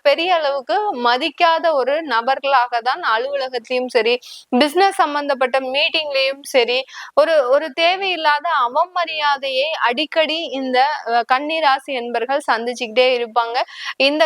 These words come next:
காலகட்டம் தொழில் சம்பந்தப்பட்ட சில வளர்ச்சிகள் அதிகரிக்கக்கூடிய ஒரு நேரம். பத்தாம் இடத்துல சூரியன், பத்துல ஒரு சூரியன் இருக்கும்போது பலம் பெற்று இருக்குது. அவர் பதினோராம் இடத்திற்கும் மாதத்தின் பிற்பகுதியில, ம், பெயர்ச்சியாகி வர்றதுனால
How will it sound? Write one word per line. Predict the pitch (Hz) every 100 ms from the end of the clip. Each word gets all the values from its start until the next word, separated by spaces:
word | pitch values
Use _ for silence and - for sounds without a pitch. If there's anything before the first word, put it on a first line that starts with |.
| 285
காலகட்டம் | 285 294 320 277 262 311 311
தொழில் | 285 311 349 359
சம்பந்தப்பட்ட | 330 285 277 277 262 247 277
சில | 320 302 247
வளர்ச்சிகள் | 233 233 277 269 269 262 294 -
அதிகரிக்கக்கூடிய | 233 294 320 320 294 262 240 247 247 302
ஒரு | 277 233 233
நேரம். | 233 240 240 220
பத்தாம் | 226 262 285 339
இடத்துல | 294 254 277 302
சூரியன், | - 285 302 294 254 - - - -
பத்துல | 262 254 320 330
ஒரு | 320 277 269
சூரியன் | 294 302 311 302
இருக்கும்போது | 269 269 294 277 254 254 311 277 226
பலம் | 254 269 359
பெற்று | 339 311 339
இருக்குது. | 294 262 254 269
அவர் | 330 269 240
பதினோராம் | 247 247 277 285 285
இடத்திற்கும் | 269 247 247 247 349 381
மாதத்தின் | 269 262 277 277 262
பிற்பகுதியில, | 277 277 320 311 285 269 254 277 - - - -
ம், | 254 254
பெயர்ச்சியாகி | 277 294 311 320 285 277 285 277
வர்றதுனால | 226 254 262 254